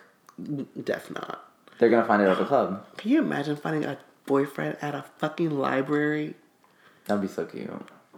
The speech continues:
Speaker 1: Cute. Here's my plan. My plan is to say God first on dates. Say, "Oh, yeah, what, what do you like, what do you like to do?" Mm,
Speaker 2: Bitch,
Speaker 1: I
Speaker 2: no,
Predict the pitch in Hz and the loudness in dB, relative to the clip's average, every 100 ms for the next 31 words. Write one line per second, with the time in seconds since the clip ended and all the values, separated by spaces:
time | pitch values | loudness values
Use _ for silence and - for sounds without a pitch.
0 | - - - 254 262 262 - - - - | -16 -14 -2 2 4 2 -6 -10 -10 -16
1 | _ - - _ - _ - - _ - | _ -20 -20 _ -20 _ -20 -20 _ 2
2 | 320 359 269 170 - 123 58 - - - | 6 8 8 6 4 -2 -2 -6 -14 -20
3 | - 180 208 247 - 175 156 151 151 - | -6 4 6 6 2 2 4 4 2 0
4 | 151 147 147 147 - 160 147 143 143 139 | 4 6 6 0 -4 0 2 4 2 2
5 | 139 - - - - _ - - 180 180 | -2 -10 -18 -20 -20 _ -4 4 6 8
6 | 175 160 160 185 - 131 117 120 - - | 4 2 4 4 4 2 2 2 -4 -14
7 | - 147 139 110 90 - - - - - | -4 -2 0 0 -2 -6 -12 -14 -14 -20
8 | - - - - - 240 - 247 247 226 | -20 -20 -14 -4 4 4 6 4 6 4
9 | 220 196 - 233 233 190 202 208 226 302 | 2 0 0 2 2 4 6 6 8 8
10 | 359 330 359 381 196 - - - 262 262 | 8 8 8 10 10 8 -2 -6 8 10
11 | 285 320 | 12 10